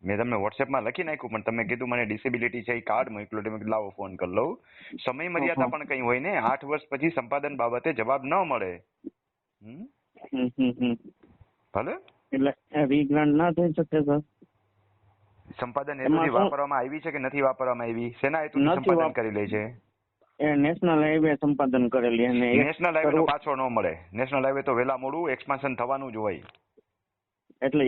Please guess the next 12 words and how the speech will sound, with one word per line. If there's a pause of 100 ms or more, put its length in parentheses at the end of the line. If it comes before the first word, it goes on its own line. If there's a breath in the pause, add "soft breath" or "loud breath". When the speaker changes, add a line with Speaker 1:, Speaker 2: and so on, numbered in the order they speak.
Speaker 2:
એવું
નતું
સર,
પેલા
છે
ને
સ્ટેટ
હાઈવે
કપાત
થઈ
હતી. (180)
Speaker 1:
હમ.